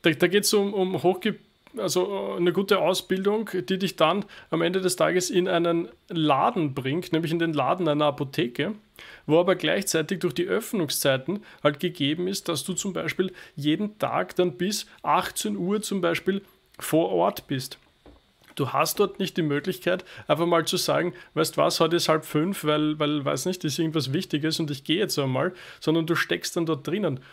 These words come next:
und du bist dann eingebunden und du kommst aus diesem System sozusagen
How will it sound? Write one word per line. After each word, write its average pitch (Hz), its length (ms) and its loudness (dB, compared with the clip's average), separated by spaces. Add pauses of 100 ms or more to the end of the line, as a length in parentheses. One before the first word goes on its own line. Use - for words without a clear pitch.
(240)
und 143 200 0
du 165 180 -2 (180)
bist 196 300 0
dann 202 180 2
eingebunden 156 880 0
und 147 260 -4
du 143 60 -2
kommst 170 300 0
aus 180 100 2
diesem 180 340 -2 (200)
System 185 760 -2
sozusagen 160 580 0